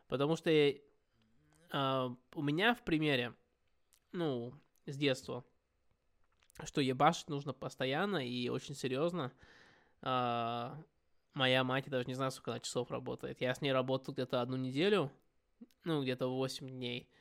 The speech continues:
подряд. И мы отработали больше, чем девяносто часов в неделю, а, за эти восемь дней. И моя мама так работает постоянно.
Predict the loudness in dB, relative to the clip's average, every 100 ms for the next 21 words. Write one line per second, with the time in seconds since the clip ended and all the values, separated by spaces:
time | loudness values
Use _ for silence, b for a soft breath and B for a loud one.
0 | b b -2 0 -2 -4 _ b b b
1 | 2 4 4 4 4 4 2 2 0 0
2 | -2 0 -2 -2 -6 -4 -6 -6 -10 -8
3 | -6 -8 -8 -8 -8 -10 _ _ _ _
4 | _ -6 -2 0 2 2 2 0 -4 -6
5 | -8 -8 -10 -10 -4 -2 0 -2 -2 -4
6 | -4 -6 -8 -10 -10 -6 -6 -8 -14